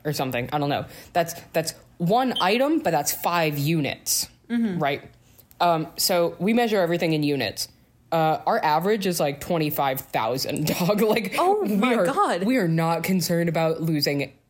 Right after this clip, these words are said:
Speaker 1: your <laughs> business if you're just gonna be a bitch. <laughs>
Speaker 2: Dude,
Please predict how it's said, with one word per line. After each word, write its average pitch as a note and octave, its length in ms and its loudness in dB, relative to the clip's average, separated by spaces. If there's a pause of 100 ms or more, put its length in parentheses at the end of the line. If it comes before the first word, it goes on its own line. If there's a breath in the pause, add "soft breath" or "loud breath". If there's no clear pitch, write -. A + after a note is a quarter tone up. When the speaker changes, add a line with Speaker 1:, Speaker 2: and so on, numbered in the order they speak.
Speaker 1:
your D3+ 640 2
<laughs> D3 100 -2
business A3 600 0
if F3+ 120 0
you're F3 100 2
just D#3+ 300 -2
gonna E3 100 0
be D3 140 -2
a C#3 40 -4
bitch. D3+ 680 -2
<laughs> - 140 -4
Speaker 2:
Dude, D#4 1500 2